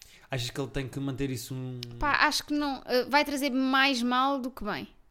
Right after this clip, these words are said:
Speaker 1: E ele continua, mas ele também não se sente bem de nunca contar.
Speaker 2: Sim, mas também, se fosse uma coisa dele fumar todos os dias, ou fumar, tipo, duas vezes por semana, nem isso é.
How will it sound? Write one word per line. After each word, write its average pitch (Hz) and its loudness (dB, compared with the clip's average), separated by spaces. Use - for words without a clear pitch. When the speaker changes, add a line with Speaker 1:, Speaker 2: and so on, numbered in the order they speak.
Speaker 1:
E 151 4
ele 160 6
continua, 160 2
mas 160 2
ele 185 -2
também 202 -4
não 208 -4
se 180 0
sente 208 -4
bem 208 -6
de 196 -6
nunca 202 -6
contar. 196 -4
Speaker 2:
Sim, - 0
mas 240 2
também, 330 2
se - 0
fosse - 0
uma 392 2
coisa 330 2
dele 294 6
fumar 269 4
todos 262 0
os 220 -4
dias, 190 0
ou 220 0
fumar, 233 -2
tipo, 214 -10
duas 220 -2
vezes 240 -2
por - -10
semana, 220 -4
nem 285 0
isso 381 -4
é. 381 -2